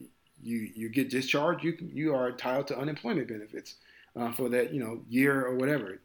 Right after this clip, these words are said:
um, post-service, unless you get another job. And I remember, um, being in DeKalb, Illinois, which is where N I U is at, our, our undergrad, where, where Brian and I met.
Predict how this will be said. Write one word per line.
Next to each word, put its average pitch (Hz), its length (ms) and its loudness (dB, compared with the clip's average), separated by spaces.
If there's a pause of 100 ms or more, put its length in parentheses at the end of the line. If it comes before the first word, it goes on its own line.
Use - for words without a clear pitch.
um, 98 380 -10 (240)
post-service, 131 560 -2
unless 107 240 -8
you 120 80 -4
get 110 160 -4
another 117 180 -6
job. 156 260 -4 (640)
And 143 140 2
I 151 120 8
remember, 190 520 6
um, 131 480 -4
being 151 220 6
in 135 80 4
DeKalb, 147 400 2
Illinois, 139 560 2
which 139 200 -2
is 127 160 -2
where 123 220 -2
N 135 80 0
I 123 120 0
U 151 220 2
is 120 80 -4
at, 113 120 -4
our, 117 320 -4
our 110 160 -6
undergrad, 110 420 -2
where, 110 160 -10 (300)
where 131 100 2
Brian 127 300 4
and 117 100 0
I 110 140 0
met. 135 340 0